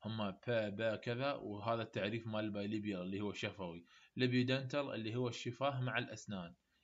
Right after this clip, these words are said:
يعني الشفاه وأسنان اثنينهم. لب-، ليبيو، شف-، شفاه، دنتال يعني أسنان.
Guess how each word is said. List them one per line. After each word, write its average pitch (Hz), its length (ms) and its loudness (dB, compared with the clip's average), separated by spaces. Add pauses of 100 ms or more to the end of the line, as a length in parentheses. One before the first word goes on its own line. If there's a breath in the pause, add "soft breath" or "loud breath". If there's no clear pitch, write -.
يعني 92 200 -2
الشفاه 151 480 -2
وأسنان 107 420 -4
اثنينهم. 95 520 -6
لب-، 123 220 2
ليبيو، 147 560 4 (320)
شف-، - 440 -4
شفاه، 104 420 0
دنتال 139 400 0
يعني 107 280 -2
أسنان. 87 240 -12